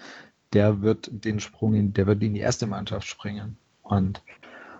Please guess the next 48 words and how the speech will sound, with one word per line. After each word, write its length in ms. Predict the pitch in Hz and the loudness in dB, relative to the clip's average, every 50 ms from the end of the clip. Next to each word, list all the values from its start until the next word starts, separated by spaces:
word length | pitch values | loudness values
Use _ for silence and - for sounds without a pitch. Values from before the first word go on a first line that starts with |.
| - _ _ | -20 _ _
und 100 | - 101 | 4 6
deswegen 280 | 113 113 - 135 127 123 | 6 8 8 8 8 8
meine 220 | 120 113 120 131 | 8 6 6 6
ich, 100 | 127 107 | 4 4
es 160 | 110 101 - | 2 0 0
wird, 160 | 123 120 - 123 | -2 -2 -2 -2
das 120 | 113 - | -2 0
wird 100 | - 113 | -2 -2
echt 200 | 120 117 - - | -2 -4 -2 -2
interessant 440 | 120 110 - 110 101 110 113 120 117 | -2 -2 -2 -2 -2 -2 -2 -2 -2
zu 60 | 107 | -2
sehen, 340 | 101 113 120 127 123 123 113 | -2 0 0 0 0 2 2
wie, 460 | 104 104 107 - - - 82 80 - _ _ - | 2 2 0 -2 -4 -6 -8 -10 -12 _ _ -2
ob 200 | - 123 - - | -2 -2 0 0
das 180 | - 127 - - | -2 0 2 2
eben, 400 | 110 104 107 110 107 - 113 113 | 0 2 2 2 0 0 0 -4
eben 300 | 117 - - 113 113 117 | -4 -2 -4 -4 -4 -2
überhaupt 340 | 110 101 107 101 - - - | -2 0 0 0 0 -2 -4
ein 60 | - | -2
Anreiz 300 | - 127 131 123 113 - | 2 4 4 4 4 4
für 100 | - 110 | 2 2
die 140 | 117 113 107 | 2 4 2
ist 160 | 117 - 120 | 2 2 2
oder 160 | 117 117 113 | 2 2 2
ob 240 | - - _ _ - | 0 -2 _ _ -4
dann 160 | - 110 110 | -2 0 2
wirklich 240 | 110 113 110 107 - | 2 2 0 0 0
das 180 | 107 - - | 0 -2 -2
Ziel 340 | - - - 120 127 135 135 | 0 4 6 8 8 8 6
sein 280 | 123 120 120 120 120 120 | 6 4 4 4 4 4
muss, 160 | 117 113 - | 2 2 2
okay, 260 | 101 - - 117 107 | 2 4 6 6 6
wir 80 | 104 104 | 8 6
müssen 280 | 110 110 110 - 151 | 6 6 4 4 2
irgendwie 280 | - - 110 110 123 123 | 4 4 4 6 6 4
halt 140 | 117 104 107 | 4 4 2
wieder 140 | 98 101 98 | 2 4 4
in 60 | 98 | 4
die 140 | 98 92 - | 4 2 0
dritte 280 | - - 101 95 98 | 0 -2 0 4 6
Liga 340 | 98 110 123 - 120 101 95 | 6 6 6 6 6 6 6
hoch. 320 | 95 95 - - - - - - - - - - - - - | 6 4 2 -2 -8 -12 -16 -18 -14 -12 -10 -10 -10 -4 2
Weil 140 | - 220 208 | 2 4 6
dann 180 | 208 - - | 6 6 6
ist 160 | 156 160 - | 6 6 6
natürlich 320 | 175 151 - - 160 139 - | 6 4 6 6 6 6 8
schon, 260 | - 156 151 143 120 | 8 8 8 8 8
da, 260 | - - - 69 71 | 6 4 2 2 2